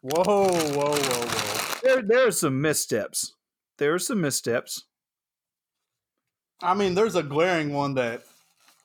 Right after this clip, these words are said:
Speaker 1: um, I'm, I'm beside myself that Portillo's is,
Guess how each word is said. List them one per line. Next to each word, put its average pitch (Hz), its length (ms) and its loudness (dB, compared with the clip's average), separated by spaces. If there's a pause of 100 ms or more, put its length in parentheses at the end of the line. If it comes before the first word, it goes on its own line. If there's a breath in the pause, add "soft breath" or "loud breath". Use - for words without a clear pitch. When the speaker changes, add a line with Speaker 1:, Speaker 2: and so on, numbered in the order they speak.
Speaker 1:
um, 131 380 2
I'm, 143 500 -2 (200)
I'm 139 300 -2
beside 123 440 2
myself 110 640 -4
that 113 300 -4
Portillo's 117 640 -2
is, 104 240 -12